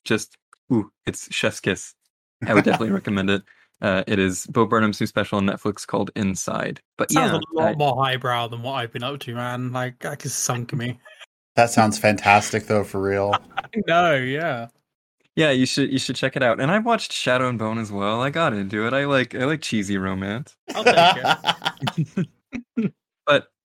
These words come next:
Speaker 1: I have brought you both here to get your opinions and perspectives on stuff. So I am here to mostly shut up and just talk to you and let you
Speaker 2: <laughs>
Speaker 1: talk to me. So, um, Oak, if, if you've got anything you wanted to kinda dive into.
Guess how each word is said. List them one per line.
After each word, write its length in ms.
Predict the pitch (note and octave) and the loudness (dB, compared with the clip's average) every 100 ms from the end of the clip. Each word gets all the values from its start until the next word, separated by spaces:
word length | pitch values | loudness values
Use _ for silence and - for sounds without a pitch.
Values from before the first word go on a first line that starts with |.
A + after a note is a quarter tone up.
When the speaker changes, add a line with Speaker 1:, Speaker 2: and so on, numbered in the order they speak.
| _ | _
Speaker 1:
I 240 | - C#3+ D3+ | 0 2 2
have 260 | D3 B2 | 0 -2
brought 200 | A#2 A#2+ | 2 2
you 100 | A2 | 2
both 180 | G#2+ G#2+ | 0 -2
here 220 | A#2+ G#2+ | -2 -2
to 400 | G#2 A2+ G#2 G#2 | -2 -4 -2 -2
get 220 | - B2+ A2 | -4 -6 -4
your 340 | C3 C3+ C3 | -2 -2 -2
opinions 500 | A#2 G#2+ G#2 G2 F#2+ | -4 -4 -2 -2 -4
and 80 | G2 | -10
perspectives 460 | - - - A2 | -8 -8 -8 -12
on 100 | G#2 | -10
stuff. 400 | G2 - - - _ | -10 -10 -10 -12 _
So 280 | - G#2 G#2 | -6 -4 -2
I 340 | A2 A2 A2 G#2+ _ _ _ | 0 0 0 -4 _ _ _
am 140 | A2+ | -4
here 180 | G2+ G2+ | 0 0
to 120 | - | 0
mostly 340 | G#2 B2 - A#2 | -2 -2 -2 -4
shut 200 | - G2+ | 0 0
up 220 | F#2+ - | 0 -4
and 160 | G#2+ | -6
just 300 | F#2+ F#2+ - | -4 -8 -8
talk 240 | - G#2 - | -2 -2 0
to 80 | A2 | -2
you 340 | G2 F#2+ F#2+ - | 0 0 -2 -2
and 240 | C3+ C3+ G2+ | 0 0 2
let 160 | G2 | 0
you 100 | G#2+ G2 | -2 -2
Speaker 2:
<laughs> 0 | |
Speaker 1:
talk 220 | G#2 F#2+ | -2 -4
to 80 | G#2 | -4
me. 300 | F#2+ F#2+ F#2 _ _ _ _ | -2 -2 -6 _ _ _ _
So, 380 | - G2+ F#2+ F#2+ - | -2 0 0 -4 -4
um, 400 | G#2+ F#2+ F#2 F#2 - - | 0 0 0 -4 -4 0
Oak, 180 | C3+ | 2
if, 220 | B2 G#2 - | 2 -2 -6
if 140 | A#2 | -2
you've 140 | C3+ C3+ | -2 0
got 240 | A2+ G#2 | 0 0
anything 400 | A2 G2+ F#2+ G#2+ | 0 -2 -2 -2
you 100 | G2 | 0
wanted 240 | F#2+ G2+ G2 | 0 -2 -4
to 60 | |
kinda 200 | - G2+ | -2 -2
dive 320 | F#2+ G#2 G2 | 0 0 0
into. 400 | G2 F#2+ G#2 G2 | 0 -2 -4 -6